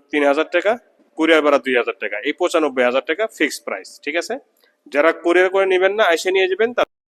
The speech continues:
আহ, বিরানব্বই হাজার টাকা মালিকের, আহ, তিরানব্বই হাজার টাকা মালিকের আছে। তো আজ এ পর্যন্তই, পরবর্তী ভিডিওতে কথা হবে ইনশাআল্লাহ। ভালো থাকুন। আসসালামু আলাইকুম ওয়া রাহমাতুল্লাহি ওয়া বারাকাতুহু।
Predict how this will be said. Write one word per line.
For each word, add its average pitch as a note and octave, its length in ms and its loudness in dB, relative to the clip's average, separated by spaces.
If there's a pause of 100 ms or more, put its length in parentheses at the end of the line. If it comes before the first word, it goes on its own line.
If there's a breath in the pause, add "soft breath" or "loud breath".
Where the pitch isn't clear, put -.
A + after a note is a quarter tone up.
(760)
আহ, A#2 380 -12
বিরানব্বই C#3+ 380 -10
হাজার C3+ 180 -12
টাকা - 160 -12
মালিকের, B2 360 -12
আহ, G#2+ 520 -16
তিরানব্বই D3+ 380 -14
হাজার C#3 160 -10
টাকা - 140 -14
মালিকের B2 320 -12
আছে। - 160 -12 (1400)
তো C3+ 60 -4
আজ D#3 240 2
এ F3+ 100 2
পর্যন্তই, G3+ 460 2
পরবর্তী D3+ 460 0
ভিডিওতে C#3 280 -2
কথা C#3 100 -6
হবে D3 100 -4
ইনশাআল্লাহ। D#3+ 340 -4
ভালো C3 160 0
থাকুন। B2 280 -4
আসসালামু C3+ 400 -2
আলাইকুম B2 280 -4
ওয়া A#2+ 80 -2
রাহমাতুল্লাহি C#3+ 680 -2
ওয়া C3 100 2
বারাকাতুহু। G#2 500 -8